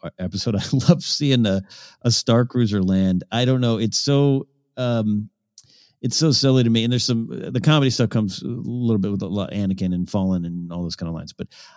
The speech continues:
it's, I don't know what it is. When I was a kid, I was obsessed with big, uh, construction trucks. Like, my dad would buy me the books that are, like,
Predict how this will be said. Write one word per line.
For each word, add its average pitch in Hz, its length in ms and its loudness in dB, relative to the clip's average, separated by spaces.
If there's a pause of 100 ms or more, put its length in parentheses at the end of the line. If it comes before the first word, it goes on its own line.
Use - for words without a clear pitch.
(240)
it's, 127 320 -2 (240)
I 147 80 0
don't 185 160 2
know 165 100 2
what 156 160 2
it 151 100 0
is. 131 160 0
When 131 100 0
I 139 60 2
was 123 120 0
a - 60 -6
kid, 151 560 0
I 101 80 -4
was 104 220 0
obsessed 120 440 -4
with 92 180 -2 (120)
big, 104 340 0 (160)
uh, 80 140 -8
construction - 720 -8
trucks. - 520 -12 (140)
Like, 90 200 -10
my 98 140 0
dad 98 320 -2
would 87 120 -6
buy 87 120 -2
me 85 120 -4
the 80 100 -10
books - 420 -10
that 78 140 -10
are, 76 80 -8
like, 78 180 -10